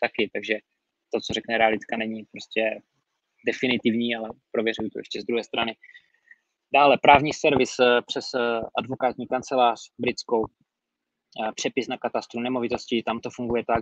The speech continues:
že nemovitosti se prodávají, eh, právníci si to řeší mezi sebou, právník prodávajícího, právník kupujícího. To je běžná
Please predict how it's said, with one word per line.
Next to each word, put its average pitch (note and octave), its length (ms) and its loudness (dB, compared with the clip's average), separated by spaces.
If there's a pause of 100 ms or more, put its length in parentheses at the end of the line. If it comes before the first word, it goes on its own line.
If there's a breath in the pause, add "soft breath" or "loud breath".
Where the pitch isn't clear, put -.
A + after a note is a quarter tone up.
že A#2 160 0
nemovitosti A2+ 560 -6
se A2 180 -8
prodávají, A2+ 760 0
eh, - 40 -18 (460)
právníci A#2+ 440 0
si A2+ 120 -14
to B2+ 60 -6
řeší A#2+ 240 -6
mezi A2 180 -10
sebou, A2 340 -8
právník A2+ 340 -2
prodávajícího, A#2 680 2
právník G#2+ 340 -2
kupujícího. G#2+ 580 -4 (200)
To A#2+ 60 -2
je A2 60 0
běžná A2 460 0